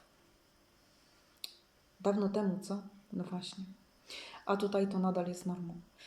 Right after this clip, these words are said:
Także nic dodać, nic ująć chyba, tak. To tylko takie przykłady. I dokończenie tej pierwszej części tamtego, e, filmiku w sumie. Pięćdziesiąt lat,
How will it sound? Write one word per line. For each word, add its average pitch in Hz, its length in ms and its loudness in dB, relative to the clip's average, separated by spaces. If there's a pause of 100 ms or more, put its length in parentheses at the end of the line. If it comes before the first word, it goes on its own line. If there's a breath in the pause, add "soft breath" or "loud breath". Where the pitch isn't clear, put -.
(160 loud breath)
Także 185 680 4 (2250 loud breath)
nic 185 260 4
dodać, 180 440 6
nic 185 300 0
ująć 175 440 2
chyba, - 260 -8
tak. - 200 -8 (1500 loud breath)
To 392 100 10
tylko 294 260 10
takie 208 220 4
przykłady. - 500 -4 (320)
I 320 260 10
dokończenie 240 520 10
tej 208 300 10
pierwszej 233 360 10
części 196 380 6
tamtego, 185 800 8
e, 175 120 10
filmiku 175 460 2
w - 80 -8
sumie. - 340 -6 (1900)
Pięćdziesiąt 226 460 2
lat, 202 380 2